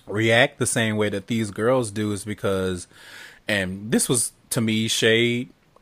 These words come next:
and I live for it, even though she probably wouldn't say it's shade or doesn't think it's shade. She was like, "But, you know, I've had a real job for over a decade." She's like, "I was a nurse.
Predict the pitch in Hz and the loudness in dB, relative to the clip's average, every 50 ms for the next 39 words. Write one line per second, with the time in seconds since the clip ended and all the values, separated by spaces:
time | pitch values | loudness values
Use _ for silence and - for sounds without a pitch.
0 | _ _ - 95 104 101 98 92 95 95 98 104 104 107 104 - - 117 110 110 | _ _ -8 -6 -4 -2 0 -2 -2 -2 -2 0 0 -2 -2 -2 -2 0 0 0
1 | 107 107 110 110 107 101 98 - - 127 - - 110 104 104 101 104 98 98 101 | 0 -2 -2 -4 -2 -2 -2 -2 -4 -6 0 0 0 0 0 -2 -4 -4 -4 -6
2 | - - 110 104 101 104 104 - - - 107 107 104 104 104 95 90 90 87 - | -4 -2 -2 0 0 0 -2 -4 -2 -2 -2 0 0 0 -2 -2 -2 -4 -6 -12
3 | 95 - _ _ - 98 95 - 95 87 - - 110 - - 107 - - - 110 | -20 -20 _ _ -6 -6 -6 -6 -8 -8 -6 -6 -6 -6 -6 -8 -6 -2 0 0
4 | 107 107 107 110 110 - - - - - - - - - - 185 170 160 135 139 | 2 2 0 -2 -4 -8 -12 -20 -20 -20 -20 -12 -6 0 0 2 2 4 4 4
5 | 120 113 - 117 113 120 156 160 147 117 110 127 156 160 165 160 139 127 117 110 | 4 4 2 2 2 2 2 2 0 2 4 4 2 2 2 0 0 0 0 0
6 | 113 113 107 104 101 92 113 113 127 135 123 107 98 - - - - 95 92 90 | 0 0 0 0 -2 -2 -2 0 0 0 0 -2 -2 -4 -8 -8 -6 -4 -4 -6
7 | 87 85 - _ _ _ _ _ _ _ _ _ _ _ _ - - _ - - | -6 -8 -12 _ _ _ _ _ _ _ _ _ _ _ _ -20 -20 _ -6 -2
8 | 131 117 104 107 101 101 92 123 123 143 - - 104 95 95 - - 117 107 95 | -2 -2 0 -2 -4 -2 -2 -2 -2 -2 -2 -4 -4 -4 -4 -6 -4 -4 -2 0
9 | 107 135 156 139 110 107 98 101 110 143 170 123 85 80 82 - - | 2 2 2 0 -2 -2 -4 -2 -2 -2 -2 -2 -4 -4 -8 -10 -10